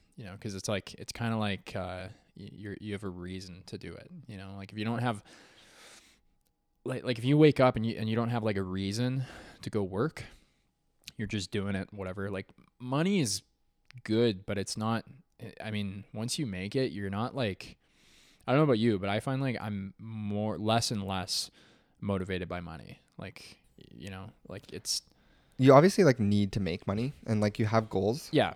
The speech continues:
Speaker 2: financial goals, and, like, you, you have an idea of, like, how much you want to make so that you can do what you wanna do with it. But I, I, I definitely agree that, like, money's definitely not, like, the first thing that drives me. It's,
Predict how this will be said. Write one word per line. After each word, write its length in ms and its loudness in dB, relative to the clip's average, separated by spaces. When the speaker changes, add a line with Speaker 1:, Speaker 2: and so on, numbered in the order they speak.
Speaker 2:
financial 440 4
goals, 340 4
and, 100 2
like, 160 0
you, 140 -2
you 100 4
have 400 6
an 100 6
idea 360 8
of, 160 2
like, 160 4
how 140 0
much 260 2
you 60 4
want 220 0
to 80 -4
make 280 0
so 140 0
that 120 4
you 80 -2
can 180 -2
do 360 0
what 200 4
you 140 2
wanna 180 2
do 160 0
with 140 2
it. 160 4
But 160 10
I, 180 10
I, 260 8
I 100 4
definitely 340 6
agree 260 6
that, 120 0
like, 160 2
money's 260 2
definitely 300 2
not, 80 2
like, 140 -2
the 80 -2
first 300 0
thing 140 -2
that 120 -6
drives 340 -2
me. 240 -8
It's, 180 2